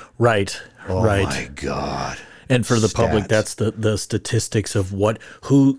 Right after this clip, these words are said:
Speaker 1: officers have made contacts and arrests and traffic violations and this and that. And it's a micromanagement.
Speaker 2: Oh my God. It's such a pain in the ass. And it's, in my personal opinion,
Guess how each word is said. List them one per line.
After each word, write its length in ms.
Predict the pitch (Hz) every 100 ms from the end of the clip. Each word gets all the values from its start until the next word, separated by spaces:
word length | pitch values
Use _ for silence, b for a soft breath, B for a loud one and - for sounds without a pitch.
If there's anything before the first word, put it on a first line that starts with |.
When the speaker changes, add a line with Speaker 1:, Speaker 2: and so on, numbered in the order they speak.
| -
Speaker 1:
officers 380 | 110 110 - 113
have 80 | 120
made 160 | 113
contacts 640 | 113 113 104 107 107 104 -
and 80 | 110
arrests 560 | 104 104 - - -
and 80 | 117
traffic 340 | - 113 104
violations 600 | 101 104 101 104 104 104
and 100 | 117
this 220 | 107 104 107
and 100 | 107
that. 180 | 104
And 120 | 113 113
it's 160 | 110
a 80 | 127
micromanagement. 1000 | 113 120 123 110 104 92 - 95 - -
Speaker 2:
Oh 220 | 143 131
my 240 | 117 104 90
God. 460 | 90 110 98 90
It's 220 | 87 -
such 520 | 131 - - 180 135 92
a 60 |
pain 320 | - - 101
in 80 | 95
the 160 | 82 78
ass. 260 | 73 71
And 160 | - 98
it's, 640 | 82 - - - - - _ _ b b b b b b b -
in 180 | 107
my 180 | 90 80
personal 440 | - 90 87 76 147
opinion, 500 | - 90 76 92